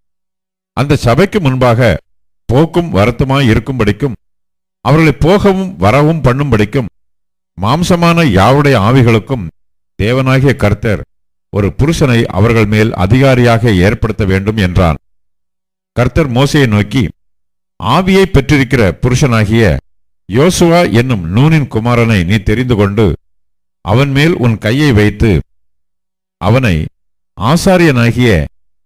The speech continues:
எலெயாசாருக்கும் சபை அனைத்திற்கும் முன்பாக நிறுத்தி அவர்கள் கண்களுக்கு முன்பாக அவனுக்கு கட்டளை கொடுத்து, இஸ்ரவேல் புத்திரராகிய சபையார் எல்லாரும்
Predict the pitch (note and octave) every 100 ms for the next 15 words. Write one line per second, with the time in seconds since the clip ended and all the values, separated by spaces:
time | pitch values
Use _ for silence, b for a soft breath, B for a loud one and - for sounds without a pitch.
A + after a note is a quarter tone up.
0 | - G2+ C3+ F#3 D#3+ - G2+ F#2 - C3+
1 | A#2+ _ _ _ _ - - D3 D#3 A#2
2 | E3 F#3 E3 D#3 A#2+ A#2+ A#2 A#2+ G2+ G#2+
3 | - A2+ D2 - _ _ _ _ _ -
4 | G#2 A#2 G2 G#2 A#2+ D#3+ E3 - A2+ A2+
5 | G#2 F2+ F2 D#2+ - _ _ _ - G2
6 | B2 A#2 G#2 G#2 C#3+ D3 A#2 G#2+ G2+ B2+
7 | D2+ - _ _ _ _ _ _ _ _
8 | - C3 - F#3 F#3+ G3 - - D3+ B2+
9 | B2 A#2+ A2+ F2 F#2+ G#2 B2 A#2 G2 G2
10 | A2 A#2+ D3+